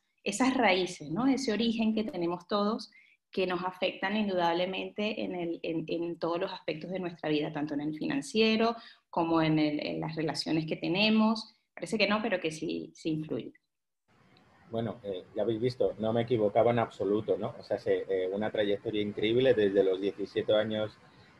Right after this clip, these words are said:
Speaker 2: en el, en el mercado laboral, como quien dice, o sea que, y con una experiencia tremendísima. Y, bueno, benditos despidos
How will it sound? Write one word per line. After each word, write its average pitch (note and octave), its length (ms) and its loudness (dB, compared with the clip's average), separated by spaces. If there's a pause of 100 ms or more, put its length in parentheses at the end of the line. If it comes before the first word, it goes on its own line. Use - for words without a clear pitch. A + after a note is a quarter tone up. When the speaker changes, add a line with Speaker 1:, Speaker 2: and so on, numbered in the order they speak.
Speaker 2:
en G#2 260 2
el, G2+ 500 4
en G2 140 -4
el F#2+ 140 -6
mercado G#2 400 2
laboral, G#2+ 480 6
como G#2 240 -2
quien G2+ 180 -2
dice, A#2 340 0
o A#2+ 60 4
sea G2 180 0
que, F2 480 0
y F#2 260 -6
con F#2 180 -4
una F#2+ 100 -6
experiencia G2+ 540 0 (280)
tremendísima. F2+ 640 -6 (320)
Y, C3 180 4
bueno, C#3+ 260 6
benditos B2 420 6
despidos D3 560 4